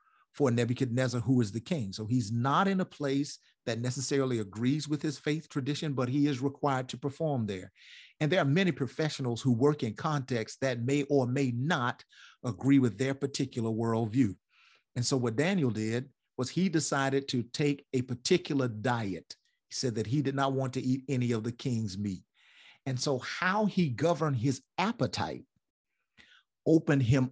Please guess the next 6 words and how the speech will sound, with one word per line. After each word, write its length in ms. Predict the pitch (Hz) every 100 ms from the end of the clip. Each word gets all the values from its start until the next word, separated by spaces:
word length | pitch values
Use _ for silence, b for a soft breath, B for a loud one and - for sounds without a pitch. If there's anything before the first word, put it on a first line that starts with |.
| -
up 260 | 165 131 _ -
to 160 | 147 - _
other 280 | 180 202 180
virtues 720 | 143 123 147 - 151 143 123 120
and 100 | 117 -
attributes 840 | 165 - 127 92 95 98 -